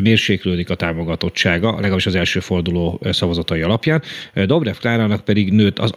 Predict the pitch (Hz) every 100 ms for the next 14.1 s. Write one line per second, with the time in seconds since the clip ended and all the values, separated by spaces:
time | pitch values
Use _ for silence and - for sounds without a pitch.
0 | - 165 277 - 147 110 - 107 101 101
1 | 95 98 - - - - - 104 95 98
2 | 98 98 - - 156 185 120 101 170 226
3 | 135 113 107 - - 98 95 95 92 -
4 | - - - 101 92 87 85 82 - -
5 | - 90 85 85 92 85 - 101 95 92
6 | 131 143 131 110 104 - 107 98 95 95
7 | - - - 101 95 92 90 104 127 110
8 | 101 - 98 92 - 95 90 87 90 87
9 | - - 92 90 87 - - - 90 87
10 | 85 95 - 90 92 123 113 95 - 110
11 | 107 98 101 - - - - - 127 117
12 | - 107 92 - 101 101 - 90 85 82
13 | 82 80 - 85 82 80 92 117 120 -